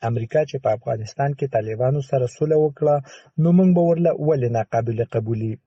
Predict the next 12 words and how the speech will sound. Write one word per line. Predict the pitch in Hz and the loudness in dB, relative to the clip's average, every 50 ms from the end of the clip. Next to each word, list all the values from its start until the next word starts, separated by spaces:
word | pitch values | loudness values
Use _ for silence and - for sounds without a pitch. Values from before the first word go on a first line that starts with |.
| - 156 | -4 0
لهذا | 160 170 160 147 170 175 170 175 180 165 | 0 0 2 2 0 0 2 2 2 2
داسې | 139 135 156 147 - 180 160 | 2 0 0 0 -2 -6 -6
سوچ | - - 170 165 - - | -2 0 0 0 0 -2
اوس | - 165 160 - - | -4 -4 -4 -4 -4
ختمېدل | - - 131 _ - 123 120 117 120 107 101 | -8 -8 -8 _ -2 -2 0 0 0 -2 -2
پکار | - 110 - - 117 110 107 113 | -4 -4 -2 0 0 0 0 -2
دي. | 110 110 110 110 104 _ _ _ _ - | -4 -6 -6 -8 -8 _ _ _ _ -2
په | - 160 165 - | 0 0 2 2
پاکستان | 170 170 160 165 143 - 170 170 170 | 2 0 0 -2 -2 0 -2 -2 0
کې | - 190 180 - | 0 -2 -2 -2
په | 139 131 - | -2 -2 -2
ټاکنو | 110 101 - 135 131 143 | -2 -2 0 -2 0 0